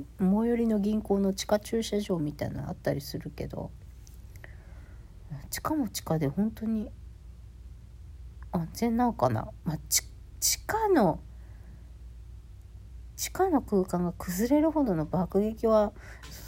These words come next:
そんな来ないもんかな。みんなち-、そうね、でも、ナチスがね、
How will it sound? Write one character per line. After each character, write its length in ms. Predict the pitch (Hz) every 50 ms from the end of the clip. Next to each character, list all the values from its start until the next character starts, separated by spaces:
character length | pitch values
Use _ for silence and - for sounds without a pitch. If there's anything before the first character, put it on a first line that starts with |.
| - - - -
そ 80 | 269 277
ん 140 | 269 277
な 140 | 285 285 277
来 160 | 285 - 294
な 180 | 285 269 226 175
い 80 | 160 151
も 200 | 151 156 160 175
ん 60 | 180
か 140 | - 147 143
な。 260 | 131 127 - - - - - - - - - -
み 80 | 226 240
ん 60 | 262
な 120 | 302 311
ち-、 180 | 311 - - - -
そ 300 | - - - 190 202 180
う 40 | 165
ね、 300 | 170 165 180 226 262 269
で 80 | 247
も、 480 | 214 214 196 185 180 170 165 165 - - - - - - - - - - - - - - - - - - - - - - - - - - - - - - - - - - - - - -
ナ 240 | - 208 196 190 196
チ 140 | - - -
ス 380 | - - 170 160 151 147 - - - - - - - - - - - - - - - - - - - - - - - - - - - - - - - - - - - -
が 180 | - 170 165
ね、 280 | 165 170 165 180 -